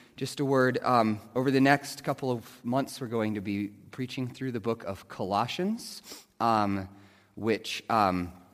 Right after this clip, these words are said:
I tell you first so that you can just be reading along there. If you sit down with your Bible and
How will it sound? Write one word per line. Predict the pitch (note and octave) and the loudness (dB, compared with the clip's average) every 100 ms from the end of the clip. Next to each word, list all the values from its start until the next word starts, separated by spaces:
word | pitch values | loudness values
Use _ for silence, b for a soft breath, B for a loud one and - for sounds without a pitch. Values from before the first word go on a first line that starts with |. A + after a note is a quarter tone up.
| _ _ - | _ _ -8
I | C3+ | -6
tell | D3 | 0
you | C3 | 0
first | A#2+ C#3+ C#3+ - | 0 -4 -6 -8
so | - A#2+ | -8 -4
that | G#2+ | -2
you | A2+ A#2 A#2+ | -2 -2 -4
can | A#2+ G#2 F#2+ F2+ - | -4 -4 -4 -6 -10
just | - | -14
be | A2+ | -10
reading | G#2 G#2+ G#2+ | -6 -2 0
along | G#2 G#2 B2 | 2 2 0
there. | B2 C3+ | -2 -2
If | A2 A2 | -4 -8
you | |
sit | - A#2 | -8 -2
down | A#2+ A2+ | 0 0
with | A2 A#2 | -2 -4
your | G#2 | -2
Bible | G#2+ A2+ C3+ E3 | 2 2 2 0
and | B2+ | 0